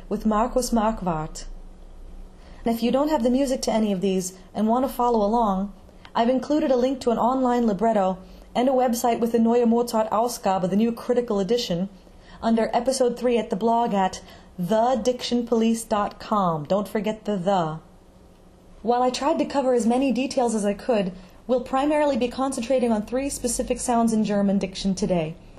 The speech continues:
the R, the schwa, and the vowel ä. Ä is one of my favorite letters in German because we say A with an umlaut, but the Germans don't. And when I first moved here and was really learning the language,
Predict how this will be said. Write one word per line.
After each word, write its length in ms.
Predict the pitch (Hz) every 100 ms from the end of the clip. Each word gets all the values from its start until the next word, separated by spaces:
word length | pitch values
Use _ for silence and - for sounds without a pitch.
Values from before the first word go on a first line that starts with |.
| - -
the 120 | 220 -
R, 500 | 208 202 220 285 302 - - -
the 80 | 226
schwa, 680 | - 220 196 190 208 269 277 - -
and 160 | 220 214
the 80 | 202
vowel 500 | 196 202 226 247 - - -
ä. 420 | 220 214 180 156 156 - - - - - - - - - - - -
Ä 440 | 247 285 294 302
is 140 | 254 226
one 160 | 247
of 60 | 240
my 180 | 226 262
favorite 420 | - 262 233 -
letters 280 | 247 254 214
in 120 | 214
German 400 | 190 185 175 180 - -
because 320 | 220 226 254
we 160 | 220 311
say 460 | 311 226 220 226 - - -
A 140 | 226
with 160 | 247 240
an 60 |
umlaut, 500 | 240 254 226 170 -
but 80 | 233
the 80 | 233
Germans 400 | - 302 254 226
don't. 380 | 269 247 143 - - - - - - -
And 140 | 233
when 80 | 226
I 80 | 233
first 340 | 240 - -
moved 280 | 262 330 330
here 100 | 226
and 80 | 202
was 160 | 190
really 220 | 202 254
learning 340 | 226 214 240 247
the 80 | 202
language, 480 | 180 180 175 170